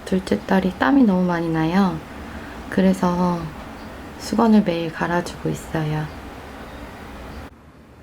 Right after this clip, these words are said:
화장실도 청소했어요. 청소를 매일 하는데도 애들이 샤워 한 번만 하면 완전 엉망이 되더라고요.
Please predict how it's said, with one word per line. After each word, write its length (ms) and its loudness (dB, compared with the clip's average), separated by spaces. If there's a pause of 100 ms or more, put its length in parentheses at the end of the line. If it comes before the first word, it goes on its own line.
(320)
화장실도 960 0
청소했어요. 920 -2 (3750)
청소를 580 4
매일 240 2
하는데도 840 4 (1040)
애들이 420 2
샤워 300 4
한 140 6
번만 340 2
하면 680 0 (280)
완전 580 2 (840)
엉망이 480 4
되더라고요. 760 0